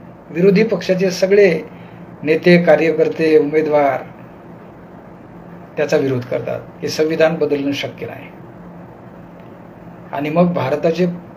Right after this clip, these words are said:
पंतप्रधान नरेंद्र मोदी एका व्याख्यानामध्ये, आता निवडणुकीच्या व्याख्यानामध्ये असं सांगतात की "डॉक्टर बाबासाहेब आंबेडकर और अगर आए हैं,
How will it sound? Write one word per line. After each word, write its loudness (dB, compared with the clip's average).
पंतप्रधान 4
नरेंद्र 4
मोदी -2
एका 2
व्याख्यानामध्ये, 4
आता 2
निवडणुकीच्या 0
व्याख्यानामध्ये -2
असं -6
सांगतात -2
की 0
"डॉक्टर 0
बाबासाहेब 4
आंबेडकर 2
और 10
अगर 6
आए 4
हैं, 2